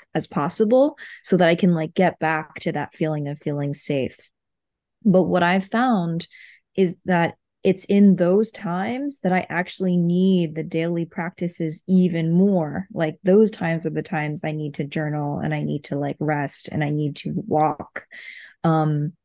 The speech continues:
rather than doing even more versus a time when I'm actually doing relatively more okay.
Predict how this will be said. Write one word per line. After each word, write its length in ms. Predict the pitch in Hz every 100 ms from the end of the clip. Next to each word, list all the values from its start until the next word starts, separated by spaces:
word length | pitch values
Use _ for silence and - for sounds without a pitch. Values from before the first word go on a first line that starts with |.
| _ _ _ _ _ _ _ _ _ -
rather 380 | 180 180 175 165
than 340 | 151 156 151
doing 580 | 147 175 175 151 151 165
even 280 | 156 151 151
more 540 | 170 180 156 - 175 _ _ _
versus 460 | 170 185 190 185 156
a 80 |
time 420 | 165 - 165 170 160
when 140 | 160
I'm 180 | 151 151
actually 500 | 147 - 160 147 139 151 _ _
doing 380 | - 180 156 151
relatively 720 | 147 156 151 151 151 147 143
more 340 | 147 147 143 -
okay. 640 | 143 - 139 143 180 262